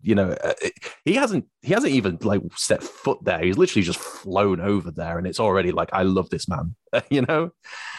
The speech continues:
And yeah, I mean, there's, there's just, there's just so many moments, running and hugging Alisson, the sitting on the bus,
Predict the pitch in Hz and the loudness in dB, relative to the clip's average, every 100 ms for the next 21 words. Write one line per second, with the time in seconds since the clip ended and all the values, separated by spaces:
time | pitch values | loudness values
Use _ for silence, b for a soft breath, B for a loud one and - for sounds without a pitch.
0 | B B - - 113 110 104 101 - 110 | B B -16 -4 0 2 2 0 -2 0
1 | 110 110 104 107 107 104 101 95 - 120 | 2 2 -2 -2 0 2 2 0 -2 -2
2 | - 185 - 175 170 190 - - 165 151 | 0 -2 0 0 0 0 -2 2 2 4
3 | 117 101 87 90 90 85 - - 110 107 | 4 4 2 2 0 -2 -6 -4 -2 0
4 | 110 110 104 101 95 104 98 92 92 95 | 2 4 4 2 2 2 2 2 2 2
5 | - 101 90 87 - - - 95 92 - | 2 0 2 -2 -4 -10 0 2 2 0
6 | - 110 104 95 95 85 95 - - - | -2 0 0 2 2 2 0 0 -2 -2